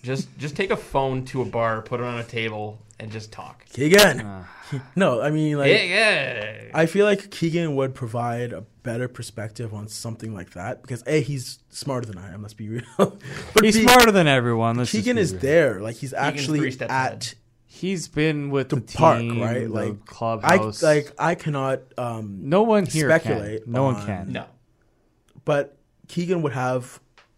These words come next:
Speaker 2: a better understanding of, let's say, what a Leaper does.
Speaker 3: Yeah.
Speaker 2: And if he does it well, or if he's, you know, like, just, like, walking around, like, all the time, blah, blah, blah,
Speaker 3: Mm-hmm.
Speaker 2: right? Whereas I'm just like, I like,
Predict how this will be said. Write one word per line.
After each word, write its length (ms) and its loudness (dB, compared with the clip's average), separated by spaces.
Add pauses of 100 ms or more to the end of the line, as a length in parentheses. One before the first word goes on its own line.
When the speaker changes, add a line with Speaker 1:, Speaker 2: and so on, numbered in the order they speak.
Speaker 2:
a 40 -12
better 300 -4
understanding 880 -6
of, 460 -10
let's 200 -8
say, 200 -8
what 560 -10
a 100 -8
Leaper 300 -6
does. 420 -20 (120)
Speaker 3:
Yeah. 240 -8 (140)
Speaker 2:
And 460 -8
if 100 -10
he 60 -6
does 180 -6
it 80 -8
well, 300 0
or 220 -6
if 120 -12
he's, 240 -8
you 120 -10
know, 240 -12
like, 120 -14
just, 220 -14
like, 140 -12
walking 420 -8
around, 280 -10
like, 180 -16
all 100 -14
the 80 -16
time, 240 -16
blah, 180 -12
blah, 120 -14
blah, 180 -10
Speaker 3:
Mm-hmm. 220 -2
Speaker 2:
right? 80 -8 (880)
Whereas 260 -4
I'm 180 -4
just 160 -10
like, 240 -8
I 100 -6
like, 200 -4